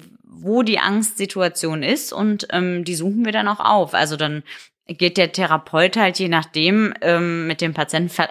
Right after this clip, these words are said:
also die verlassen dann auch die Klinik. Schlussendlich sind die Patienten jetzt ja nicht alle so bettlägerig, wie man sich vielleicht eine internistische Station vorstellt, sondern, ähm, da wird morgens, ziehen sich alle an, f-,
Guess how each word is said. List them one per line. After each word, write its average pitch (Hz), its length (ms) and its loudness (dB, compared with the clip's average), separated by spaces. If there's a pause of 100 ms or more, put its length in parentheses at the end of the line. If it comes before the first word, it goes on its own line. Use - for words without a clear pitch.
(140)
also - 280 -8
die 151 120 -4
verlassen 165 380 0
dann 123 140 -2
auch 113 140 -8
die 139 160 -8
Klinik. 151 480 -2 (380)
Schlussendlich 165 680 2
sind 175 180 0
die 175 60 -2
Patienten 165 420 0
jetzt 160 200 -2
ja 156 80 2
nicht 151 260 -2
alle 156 200 0
so 139 140 -4
bettlägerig, 190 920 0
wie 160 40 -4
man 160 180 2
sich 143 180 -6
vielleicht 143 360 -2
eine 135 80 -4
internistische 156 640 -4
Station 156 420 -4
vorstellt, 156 420 -2
sondern, 143 340 0 (500)
ähm, 151 340 4
da 143 140 0
wird 147 120 -8
morgens, 147 460 -2 (300)
ziehen 156 240 0
sich 139 180 0
alle 139 160 2
an, 156 380 2
f-, - 320 -14